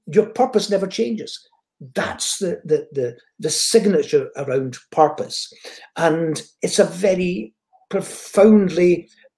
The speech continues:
powerful thing. 'Cause if you've got purpose, you know, my purpose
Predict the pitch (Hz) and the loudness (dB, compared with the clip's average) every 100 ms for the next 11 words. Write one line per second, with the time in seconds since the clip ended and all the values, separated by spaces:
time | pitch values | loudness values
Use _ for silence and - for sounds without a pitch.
0 | _ - 185 196 175 - 151 - 123 92 | _ -6 0 2 2 0 -4 -2 -2 -4
1 | - _ - 151 185 262 214 226 - - | -14 _ -10 -6 -2 0 4 4 4 0
2 | 233 226 107 - - 185 160 156 220 220 | 0 0 -6 -6 -8 -2 0 2 2 2
3 | 139 135 131 - | 0 0 -10 -10